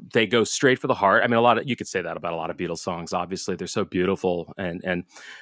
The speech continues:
and i-, the production, the original production, was so unique, especially in nineteen sixty-six. Uh, the way that they had brought in a double quartet, which,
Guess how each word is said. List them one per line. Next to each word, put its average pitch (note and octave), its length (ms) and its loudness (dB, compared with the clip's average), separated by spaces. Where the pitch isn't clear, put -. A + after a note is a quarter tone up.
and F3+ 240 2
i-, - 100 -10
the F3+ 140 4
production, F3 480 2
the B2+ 60 0
original C#3 220 0
production, C3+ 360 -2
was G#2 120 -4
so - 320 0
unique, C3 380 0
especially B2+ 640 -2
in A#2 100 0
nineteen A2 320 -2
sixty-six. - 1000 -2
Uh, G#2 260 6
the G#2+ 100 0
way A2 260 2
that G2+ 160 -2
they G#2 140 2
had F#2+ 420 0
brought G#2 240 4
in F#2+ 400 0
a A#2 60 0
double G2+ 240 0
quartet, B2+ 460 2
which, - 280 -4